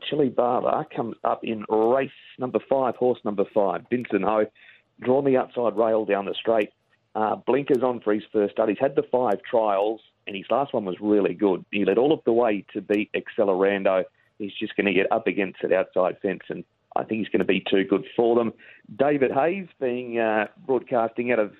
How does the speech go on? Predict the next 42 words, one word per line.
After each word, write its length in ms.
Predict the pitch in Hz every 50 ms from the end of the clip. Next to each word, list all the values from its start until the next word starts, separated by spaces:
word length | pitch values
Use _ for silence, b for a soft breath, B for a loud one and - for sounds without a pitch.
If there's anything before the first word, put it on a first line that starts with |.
| _ -
Melbourne 320 | 120 147 151 143 127 123
like 180 | 131 131 123 - _
you 160 | 113 120 127
are, 120 | 135 135
Miles, 380 | 131 131 143 156 160 170 165 - _ _ _ _ _ _
he's 60 | _
got 160 | - - -
a 20 | -
first 220 | - 147 131 131 -
starter 260 | - 139 143 131 117
called 300 | - - 120 113 101 - - - -
Straight 340 | - - 127 135 131 - - _ _ -
Aaron 340 | 110 120 123 110 98 87 - b b b b b b _ -
that, 320 | - 92 - - - -
uh, 220 | 117 113 107 104 -
was 140 | - 104 - - - -
formerly 300 | - 139 143 127 117 104
trained 400 | - - - 120 117 117 113 101
by 180 | 104 95 95 92
Chris 240 | - - 113 107 - -
Waller. 240 | 104 107 120 98 - - _ _ _ _ _ _ _ _ _
He 120 | - 110
was 200 | 104 101 101 90
a 60 | 117
winner 240 | 110 117 131 120 107 -
of 280 | - 107 107 107 92 101
the 60 | 101
Carbine 420 | - 143 131 131 113 110 104 101
Club 240 | - - 113 107 104
Stakes 360 | - - 107 104 104 - - -
at 80 | 101 - -
Randwick. 400 | 101 104 107 101 92 92 - - _
He's 140 | - 98 95
had 100 | 104 104
a 40 | 101
couple 360 | - - 131 123 - - 104
of 100 | 90 -
trials 400 | - - 117 101 95 92 92 87
and 80 | 92 90
expected 640 | 85 - - - _ 98 95 - - 95 90 87 - -
to 80 | 104
race 260 | 92 95 92 90 85